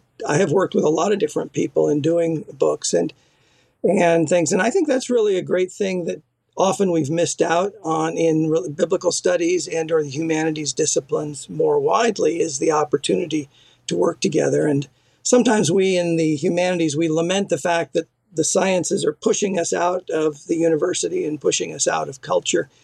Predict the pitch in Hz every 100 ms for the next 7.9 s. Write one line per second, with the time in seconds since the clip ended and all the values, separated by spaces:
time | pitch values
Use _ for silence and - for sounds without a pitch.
0 | _ _ _ _ _ - 165 185 175 -
1 | 180 175 165 262 233 156 151 185 - 208
2 | 247 240 185 139 - 180 160 156 190 190
3 | 180 185 240 359 233 - 233 208 185 180
4 | - 226 254 - - 165 156 - - 208
5 | - - 104 - 80 - 156 208 226 208
6 | 151 143 165 185 139 180 262 285 - -
7 | 151 - - - - 104 - - -